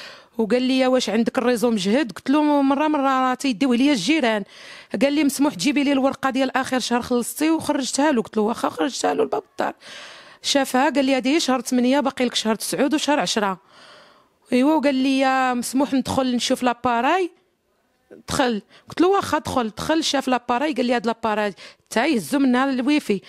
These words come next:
غادي نجيبو لك غدا لاباراي اخرى مجهده باش ما يبق-، ما كيسرقوش كاع منها الويفي." قال لي: "ولكن راه عندنا مشكل في السيستيم، وصيفطوني صح الريقل معاك." قال لي: "تعطيني أربعين ألف فرانك ديال شهر تسعود وشهر عشرة."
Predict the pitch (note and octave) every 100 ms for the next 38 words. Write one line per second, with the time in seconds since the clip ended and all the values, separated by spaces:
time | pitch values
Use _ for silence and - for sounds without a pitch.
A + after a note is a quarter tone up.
0 | - - A#3 C4 G#3 A3 A#3+ - F#3 -
1 | C#4 B3+ A#3+ A#3 A3+ A3+ A3 E3+ E3+ D#3+
2 | C4+ C#4+ B3+ - - A#3 B3 A#3 - -
3 | G3+ G#3 C4+ C4+ C#4 C#4 C#4+ - F3+ -
4 | - - - - B3+ C4+ C#4 C#4 C4 B3+
5 | A#3 A#3+ B3 B3 - A#3 - - G#3 -
6 | A#3+ D4+ F4 - - - A#3+ D4+ - D4
7 | C#4 - B5 B5 B5 B5 B5 D4 D#4+ A3+
8 | D#4 G#3+ F#3+ F3+ - _ _ _ - -
9 | _ G#3 A3+ C4 G3 C#4 D4 C4 A#3 B3+
10 | A#3+ - C#4+ A3+ B3+ A#3+ A3 G#3 - -
11 | E3+ C#4 D4+ - D#4 F#3+ - F#3+